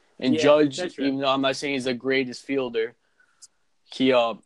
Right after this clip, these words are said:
Speaker 1: he's, he's still pretty good fielding, and, like, he could probably adjust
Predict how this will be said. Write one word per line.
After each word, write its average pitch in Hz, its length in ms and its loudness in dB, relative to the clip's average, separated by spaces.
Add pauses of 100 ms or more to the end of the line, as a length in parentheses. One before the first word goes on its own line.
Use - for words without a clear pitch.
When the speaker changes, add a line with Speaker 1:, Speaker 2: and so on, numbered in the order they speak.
(320)
Speaker 1:
he's, - 380 -6
he's - 300 -10
still 139 380 2
pretty 127 280 -2
good 120 240 -2
fielding, 113 520 -2
and, 113 160 -8
like, 113 200 -6
he 120 140 -4
could 120 140 -6
probably 117 280 2
adjust 110 580 -2